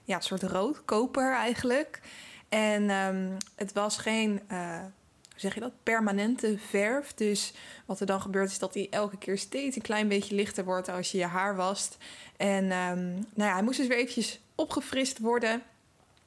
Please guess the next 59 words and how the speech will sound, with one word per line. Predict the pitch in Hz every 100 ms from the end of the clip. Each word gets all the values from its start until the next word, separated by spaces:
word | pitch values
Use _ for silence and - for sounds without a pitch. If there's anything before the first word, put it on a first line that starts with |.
| -
En | 269
het | 220
was | 202 240
echt | 214 226
alweer | 233 226
bijna | 208 196 220
naar | 208 190
blond | 208 214
gegaan. | 214 208 175 175
Dus | 175 185 - - - - -
op | -
het | 233
moment | 226 226 220 226
dat | 220
het | 220
gedaan | 220 226 208 220 240
was | 208 196
en | 202
ik | 202
keek | 208 202
in |
de | 202
spiegel, | - 240 220
was | 202 208
het | 202
best | 214 226
wel | 214
weer | 196
eventjes | 202 - 196
een | 175
shock. | 190 - 269 339 -
Maar | - 214
wel | 214 220
weer | 214
heel | 202
erg | 214 208
leuk | 202 214 226
om | 202 214
terug | - 214
te | 214
zijn | 208 208 190
bij | 185 180 185 - - - -
de | -
originele | 240 247 233 226 233
kleur | - 262 254 233 214
die | 208 196
ik, | 196
eh, | 202
nou | 190 185 180
ja, | 196 165
waar | 175
ik | 190
natuurlijk | 208 202 226
ook | 196
heel | 214 226
lang | 233 202
over | 202 208
getwijfeld | 214 - 214 254 262 233
had. | 214 190 269 -